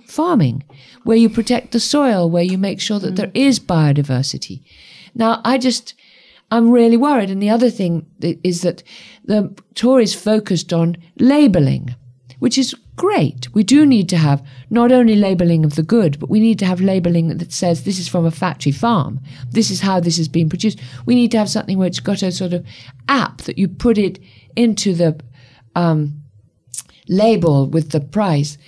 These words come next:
Speaker 1: which says exactly what the farm was like. So yes, you can have the choice, but people wouldn't buy from a factory farm. They'd buy from the Happy Pig farm. That's why they're really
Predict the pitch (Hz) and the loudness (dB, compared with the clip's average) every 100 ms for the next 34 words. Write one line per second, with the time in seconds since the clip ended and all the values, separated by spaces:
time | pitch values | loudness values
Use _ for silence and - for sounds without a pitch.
0 | - - - - 233 208 190 185 247 240 | -20 -8 -6 -2 0 0 0 -2 -4 -2
1 | 196 185 180 - 180 160 156 147 208 226 | -2 -2 -4 -4 0 2 2 2 2 0
2 | 156 - 185 185 320 240 196 190 170 160 | -2 -4 -2 0 0 -2 -4 -2 -2 -2
3 | 170 - 226 147 - 147 - - 254 202 | -4 -2 -2 -2 -8 -16 -10 -4 -2 -2
4 | 185 170 151 233 233 165 143 147 131 - | 0 -2 -2 -2 0 -2 -2 -4 -4 -6
5 | - - 139 131 127 151 165 160 143 147 | -14 -14 -12 -8 -4 -2 0 0 -2 -4
6 | - - - - - 156 185 190 147 147 | -14 -18 -20 -18 -4 -2 0 -2 -2 -2
7 | 143 131 156 - 185 170 165 156 - - | -2 -2 -2 -2 -2 0 2 0 -6 -20
8 | - _ _ 170 - 196 180 160 | -20 _ _ -10 -4 -2 2 0